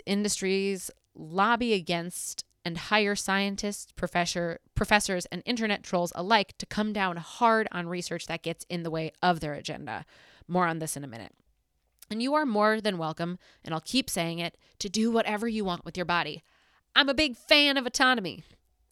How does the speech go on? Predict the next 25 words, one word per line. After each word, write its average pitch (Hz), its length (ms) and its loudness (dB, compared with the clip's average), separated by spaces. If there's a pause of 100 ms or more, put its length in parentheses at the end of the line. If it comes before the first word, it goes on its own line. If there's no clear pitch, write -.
(640)
But 214 120 -2
tough 214 260 6
love 214 220 6
moment, 247 480 0 (560)
please 254 500 4
start 202 400 4 (220)
to 185 100 -6
question 170 400 2
things - 380 -12
instead 170 240 -6
of 160 160 -6
blindly 165 640 -4
following. - 540 -8 (760)
Who 247 260 6
funded 208 340 4
this 175 220 -2
research? - 580 -12 (380)
What 175 440 4
do 240 140 2
they 214 140 6
stand 180 320 0
to 160 60 -4
gain? 165 420 -8 (340)
And 233 140 2
then 269 260 0